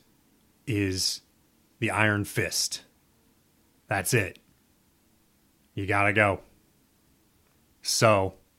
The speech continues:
I killed no less than ten mice in the last week or less. But I think I got them all.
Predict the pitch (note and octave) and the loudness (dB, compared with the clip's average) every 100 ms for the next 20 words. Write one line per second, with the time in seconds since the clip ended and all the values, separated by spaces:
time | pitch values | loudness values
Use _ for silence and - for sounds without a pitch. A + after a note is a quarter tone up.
0 | _ _ _ _ _ _ _ _ _ _ | _ _ _ _ _ _ _ _ _ _
1 | _ - G2+ - A#2+ A2 G2+ F2 - A2 | _ -8 -8 0 2 2 0 -6 -10 0
2 | A2+ A2 G#2 - G#2 G2 A2 G2+ F#2+ F2 | 4 6 4 0 -6 -4 -4 -2 -2 -4
3 | E2+ - - _ _ - G2+ G2 F#2+ F#2 | -6 -6 -6 _ _ -10 -6 -2 -2 -2
4 | - - - _ _ _ _ _ _ _ | -4 -8 -10 _ _ _ _ _ _ _
5 | _ _ _ _ _ _ _ _ A2 F#2+ | _ _ _ _ _ _ _ _ -8 -6
6 | D#2+ - - _ - G2 F#2 D#2+ - - | -6 -12 -16 _ -4 -4 -2 -6 -8 -8
7 | - _ _ _ _ _ _ _ _ - | -10 _ _ _ _ _ _ _ _ -8
8 | F#2+ F2+ G#2 G2 G2 F2+ - F2 F2 - | -6 -4 -2 -2 -2 -4 -6 -14 -16 -20